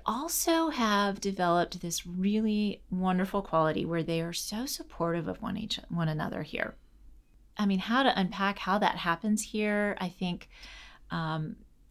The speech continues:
uh, being a smaller campus is part of it, having an honor code and really rewarding students for being trusting and showing each other a lot of trust,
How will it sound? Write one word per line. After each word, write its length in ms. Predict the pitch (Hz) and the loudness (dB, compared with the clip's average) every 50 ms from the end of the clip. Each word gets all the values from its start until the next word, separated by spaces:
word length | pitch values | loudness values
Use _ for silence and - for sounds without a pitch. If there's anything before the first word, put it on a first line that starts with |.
| - | -10
uh, 60 | - - | -10 -6
being 280 | - - 190 185 180 170 | -2 2 2 2 4 2
a 40 | |
smaller 380 | 165 - - 175 151 160 175 196 | 2 2 4 4 6 6 6 4
campus 500 | 190 - 208 202 196 196 208 202 202 - | 4 2 2 2 2 2 0 -2 -2 -2
is 120 | 196 - | -4 -6
part 340 | - - - 196 190 190 190 | -6 -2 4 4 6 6 6
of 100 | 202 190 | 6 6
it, 280 | 202 196 196 190 190 185 | 6 6 6 6 4 2
having 260 | 175 175 160 156 151 | -2 -4 -4 -4 -6
an 80 | - - | -6 -2
honor 320 | - 170 180 185 208 220 | 0 2 4 4 4 2
code 540 | 214 - 214 214 202 202 202 196 190 185 175 | 2 0 0 0 2 2 4 4 4 4 2
and 120 | 170 165 | 0 -2
really 200 | 160 165 165 160 | -2 -2 -2 -2
rewarding 520 | 160 160 156 160 170 175 165 160 175 190 196 | -2 -4 -4 -4 -4 -2 -2 0 4 4 4
students 500 | 190 - - 202 196 190 190 190 185 185 | 4 2 0 0 2 2 4 2 2 0
for 180 | - - 196 190 | -2 -2 0 0
being 260 | 185 185 185 180 185 | 2 2 0 0 0
trusting 540 | 190 - 196 196 - - - 190 175 175 175 | -2 -2 -4 -4 -4 -4 -4 -2 -2 -2 -2
and 120 | 175 180 - | -2 0 0
showing 380 | - - 175 165 170 170 175 | 0 0 -2 -2 -4 -4 -4
each 180 | 175 180 175 - | -2 -2 0 0
other 240 | 170 165 170 170 165 | 0 -2 -2 -2 -4
a 80 | 165 | -2
lot 200 | 165 160 160 160 | -2 -2 -2 -4
of 100 | 165 165 | -4 -6
trust, 360 | - - 170 165 160 160 - | -8 -6 -4 -4 -4 -4 -8